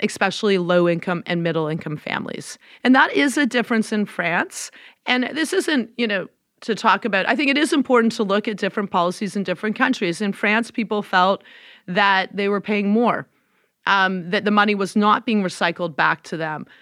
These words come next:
that the cost of living was higher. And so I think as you do climate policies, on the optimistic side, you can do policies that actually make sense for people. Because I've learned over four years, I'm the second longest serving environment minister,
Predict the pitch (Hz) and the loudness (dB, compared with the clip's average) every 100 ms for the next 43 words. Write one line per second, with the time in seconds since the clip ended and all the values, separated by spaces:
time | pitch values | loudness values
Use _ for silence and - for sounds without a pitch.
0 | _ - 185 - 180 214 208 233 190 196 | _ -2 -2 -2 2 4 4 0 -2 0
1 | 190 175 160 - 202 202 175 165 - - | 0 -2 -4 2 4 4 0 -4 -8 -20
2 | - - 226 277 254 254 294 381 269 277 | -12 0 0 2 0 0 -2 -4 -2 -2
3 | 220 247 214 - 254 240 - - 254 294 | 0 -2 -2 2 4 4 -2 0 2 2
4 | 254 208 180 170 - - - 254 262 302 | -2 -4 -4 -8 -14 -6 2 2 4 2
5 | - 254 302 - 330 - 185 190 - _ | 0 -2 -2 -2 -4 2 2 2 -4 _
6 | _ 247 302 311 226 277 - 233 277 285 | _ 0 4 2 4 0 4 2 2 -4
7 | 220 190 180 190 220 220 247 - 254 226 | -2 -4 -2 -2 0 2 0 -4 -4 -4
8 | 220 _ - 220 240 - 240 233 - 208 | -4 _ -2 2 2 2 -2 -2 -2 -4
9 | - - 247 - 156 175 220 220 - 262 | -2 2 2 2 0 2 2 4 4 4
10 | 247 220 214 214 220 208 190 185 - 214 | 0 0 2 4 2 2 -2 -4 -2 0
11 | 208 208 202 190 175 226 208 247 220 233 | 2 2 0 -2 -2 -2 -2 -2 0 0
12 | 220 - 202 214 208 180 180 180 - 175 | -2 -6 -4 -2 2 2 2 0 -4 -4
13 | 180 - 185 | -6 -2 -4